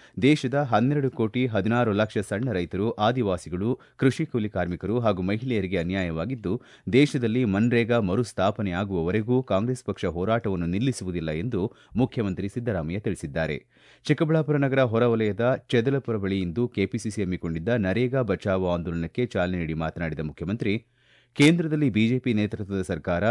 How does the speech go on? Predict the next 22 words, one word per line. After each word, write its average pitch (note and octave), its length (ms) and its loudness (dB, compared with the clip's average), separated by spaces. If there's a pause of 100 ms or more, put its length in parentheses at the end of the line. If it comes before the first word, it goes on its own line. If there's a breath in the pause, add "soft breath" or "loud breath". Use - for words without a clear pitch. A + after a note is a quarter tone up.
(140)
ಅಧಿಕಾರಕ್ಕೆ A2+ 560 0
ಬಂದಾಗಿನಿಂದಲೂ F#2 760 2 (360 soft breath)
ಬಡವರು, C3 500 6
ರೈತರು, G#2 440 0
ಕೃಷಿ G#2 340 -2
ಕೂಲಿ G2+ 260 -2
ಕಾರ್ಮಿಕರು, F2+ 480 -2
ಶ್ರಮಜೀವಿಗಳ A2 720 0
ವಿರೋಧಿ A2 400 0
ನೀತಿಯನ್ನು F#2 360 -2
ಅನುಸರಿಸುತ್ತಿದೆ. F2+ 680 -2 (360 soft breath)
ಮಹಾತ್ಮ B2+ 400 4
ಗಾಂಧೀಜಿಯವರ A2+ 760 2
ಗ್ರಾಮ A2 360 2
ಸ್ವರಾಜ್ಯದ G2 460 -2
ಕನಸನ್ನು F2+ 400 -4
ನನಸುಗೊಳಿಸಲು F#2+ 720 -2 (160)
ಯುಪಿಎ B2 380 2
ಸರ್ಕಾರ F2+ 420 -2
ಶ್ರಮಿಸಿತ್ತು G2+ 640 -2 (160)
ಎಂದು G#2 180 -2
ಹೇಳಿದರು. E2+ 380 -2